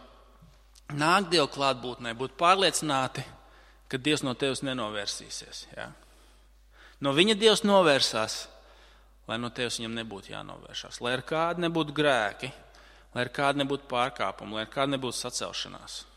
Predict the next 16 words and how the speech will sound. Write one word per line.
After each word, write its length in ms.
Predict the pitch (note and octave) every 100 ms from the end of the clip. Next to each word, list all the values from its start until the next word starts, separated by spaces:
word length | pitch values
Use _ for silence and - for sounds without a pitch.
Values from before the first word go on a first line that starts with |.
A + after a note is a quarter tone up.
| - - _ _ _ _ -
Tas, 140 | E3 -
ko 160 | F3+ D3 - - -
Krusts 320 | D3+ D3 -
panāca, 460 | F#3 F#3+ D3 B2 -
tas, 80 | -
ka 80 |
viņš 160 | C3 B2+ A3
izcieta 500 | - G3 D3 - A#2+
elli, 380 | C3 D#3+ B2+ - - - C#3
atcerieties, 300 | G#3 F3+ D3+
kā 80 | D3+
mēs 160 | C3+ D#3+
apliecinājām 500 | E3 C3+ - B2+ B2
no 80 | A#2 -
Heidelbergas 480 | C#3+ B2+ A2 A#2+ -
katehisma. 680 | C3+ B2+ - G#2+ - A#2+